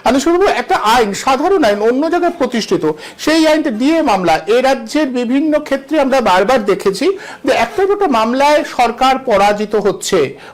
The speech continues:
পরিষ্কার করে বলা হচ্ছে যে ডিএটা সরকারি কর্মচারীদের ন্যায্য প্রাপ্য,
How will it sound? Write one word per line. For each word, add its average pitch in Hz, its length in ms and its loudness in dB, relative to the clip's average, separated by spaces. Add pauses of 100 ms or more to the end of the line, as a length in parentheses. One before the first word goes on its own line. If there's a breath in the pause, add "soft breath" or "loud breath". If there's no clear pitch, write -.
পরিষ্কার 294 640 0
করে 285 200 0
বলা 214 300 2
হচ্ছে 247 380 -4
যে 240 120 -4
ডিএটা 247 880 0 (140)
সরকারি 226 520 0
কর্মচারীদের 214 800 0 (200 loud breath)
ন্যায্য 202 540 0
প্রাপ্য, 214 680 0